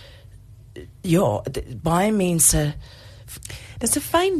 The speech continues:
Speaker 2: lyn tussen 'n onderst-, ondersteuning en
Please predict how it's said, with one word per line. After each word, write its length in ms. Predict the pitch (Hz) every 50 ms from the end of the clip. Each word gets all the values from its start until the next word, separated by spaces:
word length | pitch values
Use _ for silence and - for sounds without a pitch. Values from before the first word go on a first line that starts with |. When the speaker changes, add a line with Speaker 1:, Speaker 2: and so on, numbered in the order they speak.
| 240
Speaker 2:
lyn 260 | 202 220 240 247 233 226
tussen 480 | 233 214 - - 220 208 202 196 190 - -
'n 100 | 190 190 -
onderst-, 560 | 202 202 202 208 190 - - - - - - - - - - -
ondersteuning 840 | - 175 185 190 185 - - - - 240 254 254 240 254 262 247 226 -
en 460 | 180 180 175 180 180 180 175 151